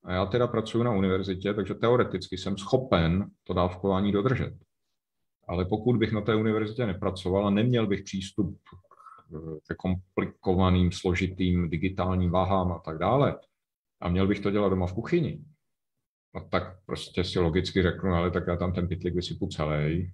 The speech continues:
On pytlik je na čtyři litry, ale já tam potřebuji deset, nebo tak když mám deset litrů vody, tak tam dám ty pytliky radši tři.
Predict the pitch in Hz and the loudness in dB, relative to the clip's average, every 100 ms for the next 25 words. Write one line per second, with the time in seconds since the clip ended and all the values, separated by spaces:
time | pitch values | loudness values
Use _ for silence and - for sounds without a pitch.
0 | - 82 85 82 90 90 90 90 92 90 | -6 -6 -4 -4 0 0 2 2 4 2
1 | 92 - _ _ _ - 80 87 90 - | 0 -8 _ _ _ -4 0 2 2 2
2 | 90 92 92 87 87 85 85 82 85 90 | 4 4 6 4 4 2 0 -2 -6 -4
3 | 87 85 82 87 - 90 85 78 - 85 | -2 -2 -2 -6 -2 0 0 -2 -2 0
4 | 90 92 90 82 82 85 82 82 87 - | 0 -2 -4 -2 0 0 0 -2 -6 -10
5 | - - 85 80 80 87 85 87 - 80 | -14 -8 -6 -4 -4 -2 -2 -4 -8 -4
6 | - 87 87 98 85 90 85 80 87 85 | -2 0 -2 0 2 2 2 -2 -2 -2
7 | 87 87 85 87 87 90 87 - - - | -2 -4 -4 -4 -2 0 -2 -4 -8 -6
8 | 73 87 | -4 -4